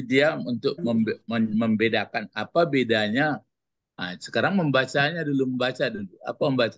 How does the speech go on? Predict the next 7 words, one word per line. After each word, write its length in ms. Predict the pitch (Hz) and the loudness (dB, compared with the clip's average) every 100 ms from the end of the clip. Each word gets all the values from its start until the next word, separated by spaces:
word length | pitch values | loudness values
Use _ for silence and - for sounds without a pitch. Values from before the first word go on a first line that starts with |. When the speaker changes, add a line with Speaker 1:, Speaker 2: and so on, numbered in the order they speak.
| _ | _
Speaker 1:
Silakan, 440 | 147 147 139 131 107 | 2 4 2 0 -4
Bu, 100 | 98 _ | -6 _
baca. 320 | 117 110 104 _ - 208 - _ _ _ _ | -8 -8 -12 _ -12 -12 -14 _ _ _ _
Speaker 2:
Oh, 300 | 185 196 202 - _ _ _ _ - | -2 0 0 -4 _ _ _ _ -2
wa 320 | 185 190 180 175 - | 2 2 2 -2 -2
farikum 1120 | 175 180 175 196 214 214 208 226 247 277 320 - _ _ _ _ _ _ _ _ | 0 0 2 2 0 -2 -2 2 4 4 4 0 _ _ _ _ _ _ _ _
bainal 960 | 170 202 202 190 185 185 175 156 147 | -4 2 2 2 0 0 -2 -6 -8